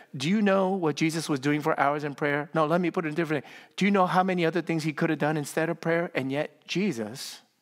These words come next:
never, never allowed his prayer life to be reduced, minimized, replaced, or forgotten. And if it be that the very Son of God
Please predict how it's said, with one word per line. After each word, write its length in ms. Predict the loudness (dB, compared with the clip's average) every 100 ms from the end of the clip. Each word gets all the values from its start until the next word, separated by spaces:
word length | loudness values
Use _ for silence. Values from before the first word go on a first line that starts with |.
| _ _ _ _ _ _ _ _ _ _ _ _
never, 800 | -4 0 0 0 0 0 0 -6 -12 -20 _ _ _
never 420 | -4 -2 0 2 2
allowed 460 | 0 -2 -6 -14 -20 _ _ _ _ _ _ _ _ _
his 220 | -8 -6 -6
prayer 380 | -4 -2 -2
life 600 | -2 -4 -6 -10 -14 -16 _ _ _ _
to 120 | -8
be 140 | -4 -4
reduced, 720 | -4 -2 -2 -4 -10 -16 -20 _ -20 -20 _
minimized, 880 | -4 -2 0 0 0 -2 -8 -14 -20 _ _
replaced, 800 | -8 -4 -2 -2 -4 -10 -14 -20 _
or 120 | -8
forgotten. 560 | -6 -8 -8 -8 -10 -16 _ _ _ _ _ _ _ _ _ _ _ _ -20 -20 -2
And 180 | 0 0 -2
if 240 | -2 0 0
it 240 | -2 -2
be 480 | 0 0 0 -4 -8 _
that 220 | 0 0 0
the 100 | 0
very 380 | 4 4 4
Son 320 | 0 4 4 4
of 200 | 0 2
God 680 | 4 6 4 2 -2 -8